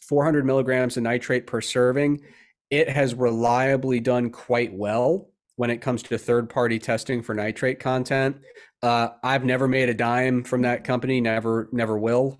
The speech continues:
uh, as far as I know, unless they wanna send me some money. But, uh, yeah, I don't have any relationship with them, but that's the product I used for my dissertation research because it had a good track record of third-party testing.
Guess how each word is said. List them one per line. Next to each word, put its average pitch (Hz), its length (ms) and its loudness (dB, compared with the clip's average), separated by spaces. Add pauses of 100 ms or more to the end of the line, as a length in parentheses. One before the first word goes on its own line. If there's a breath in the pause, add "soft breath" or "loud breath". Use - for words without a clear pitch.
(120)
uh, - 40 0
as 110 160 -2
far 117 180 0
as 117 80 -2
I 107 80 -2
know, 123 220 0
unless 117 260 -2
they 113 100 -2
wanna 110 140 -4
send 113 200 -4
me 113 60 -2
some 113 180 -6
money. 123 480 -4 (420 loud breath)
But, 123 240 2
uh, 113 220 2
yeah, 117 120 2
I 117 60 2
don't 139 120 2
have 143 100 2
any 135 120 2
relationship 120 560 0
with 143 120 -2
them, 139 340 0
but 120 160 0
that's 131 280 -2
the 131 100 -2
product 127 340 0
I 120 60 0
used 117 320 -2
for 117 120 -4
my 107 440 -2
dissertation 120 580 -4
research 131 460 -4
because 117 600 -2
it 117 140 -4
had 117 240 -2
a 113 60 0
good 110 240 -2
track 117 340 -2
record 117 320 -2
of 101 100 -12
third-party 110 460 -2
testing. 131 500 -2